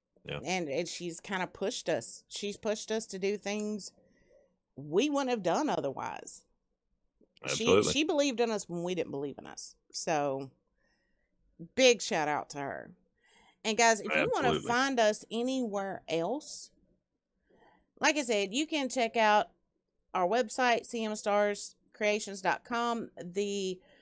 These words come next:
Speaker 2: podcast itself has a website, worlds collide podcast dot com, and we have an Instagram as well for the podcast,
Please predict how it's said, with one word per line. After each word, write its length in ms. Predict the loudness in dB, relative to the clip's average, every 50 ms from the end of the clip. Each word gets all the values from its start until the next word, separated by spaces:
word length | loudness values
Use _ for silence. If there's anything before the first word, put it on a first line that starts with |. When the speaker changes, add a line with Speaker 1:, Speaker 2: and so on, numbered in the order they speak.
| _ _ _ 0
Speaker 2:
podcast 560 | 2 4 4 4 2 2 2 2 2 0 -2
itself 720 | -4 -4 -4 -4 -6 0 4 4 6 6 4 2 -2 -8 -16 _
has 360 | -4 -2 0 2 2 0 -2 -6 _
a 160 | -4 -4 -2
website, 640 | -2 0 0 0 0 -2 -4 -4 -2 0 0 0 -2 -6 _ _ _ _ _ _ _ _ -4
worlds 280 | -2 -2 0 -2 -2
collide 400 | -4 -2 -2 0 2 2 0 0
podcast 800 | -2 0 0 0 0 -2 -4 -4 -2 0 0 0 0 -2 -6 -12 -18 _ _
dot 220 | -4 -2 -2 -2 -4 _ _ _ _ _ _ _ _ _
com, 540 | -10 -6 -4 -2 -2 -2 -2 -2 -2 -4 -6 -8 -10 _
and 1400 | -6 -6 -4 -2 -2 -2 -2 -2 -2 -2 -2 -2 -2 -4 -4 -4 -6 -6 -8 -8 -10 -10 -12 -12 -14 -16 -18 -20 _ _ _ _ _ _ _ _ _ _ _ _ _ _ -20 -20 _ _
we 140 | -6 -4 -2 0
have 140 | -2 -2 -2
an 100 | -4 -8 -10 _ -4
Instagram 1120 | -2 -2 0 -2 -2 -6 -10 -6 -6 -6 -6 -4 -2 -2 -2 0 0 -2 -2 -2 -4 -4 -4
as 360 | -4 -4 -4 -4 -6 -8 -10 -12 _
well 640 | -14 -14 -10 -6 -2 0 2 4 4 4 2 0 -2
for 680 | -6 -10 -8 -4 -2 -2 0 0 0 -2 -2 -4 -6 -10 _ _ _ _ _ _ _ _ _ _ _
the 120 | -6 -6
podcast, 1040 | -4 0 2 4 4 2 2 0 0 2 2 2 2 0 -2 -4 -6 -8 -8 -10